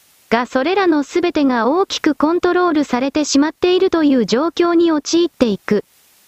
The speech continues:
この世界の不条理非合理陰謀とでも言えるものを暴くような人ですらそれらのシステムに大きくはめ込まれていたとしたら我々人類はすべてのものを目撃し認識する我々自身は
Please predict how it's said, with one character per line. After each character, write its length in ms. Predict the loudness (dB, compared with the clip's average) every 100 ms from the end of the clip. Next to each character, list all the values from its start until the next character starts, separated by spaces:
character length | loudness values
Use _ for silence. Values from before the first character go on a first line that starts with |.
| _ _ _ _ _ _ _ _ _ _
こ 120 | -2 0
の 160 | -2
世 180 | -2 -2
界 240 | 0 2
の 160 | 2 0
不 160 | -2 -2
条 260 | 0 0
理 140 | 0 0
非 220 | 0 0
合 240 | 2 2
理 160 | 2 2
陰 200 | 2 2
謀 200 | 2 0
と 100 | 0
で 140 | 2
も 160 | 2 2
言 140 | 0
え 80 | 2
る 80 | 2
も 140 | 2
の 220 | 2 0 0
を 140 | 0
暴 160 | -2 0
く 140 | 0
よ 140 | 2
う 40 | 0
な 140 | -2
人 240 | -2 -2 -2
で 120 | -2
す 160 | -2
ら 140 | -2 -2
そ 140 | -2
れ 100 | -2
ら 100 | 0
の 160 | 0 0
シ 160 | -4
ス 60 | -2
テ 140 | 0
ム 120 | 2 4
に 220 | 2 0
大 180 | 0 -2
き 120 | -2
く 140 | -2
は 160 | 0 0
め 80 | 0
込 160 | 0
ま 100 | 0
れ 140 | 0 -2
て 120 | -2
い 80 | 0
た 140 | -2
と 100 | -2
し 100 | -2
た 120 | -2
ら 160 | -2 -2
我 240 | -2 -2
々 280 | -2 0 0
人 280 | 0 2 2
類 200 | 4 2
は 140 | 0
す 200 | -2 -2
べ 100 | 0
て 100 | 2
の 140 | 2 2
も 140 | 2
の 240 | 2 2 0
を 20 |
目 280 | 0 0 0
撃 260 | 0 -2
し 160 | 0 2
認 280 | 4 2 0
識 220 | -2 -2
す 180 | 0 0
る 140 | 0
我 260 | 0 0 -2
々 200 | 0 0
自 140 | 0
身 260 | 0 0 0
は 260 | -2 -4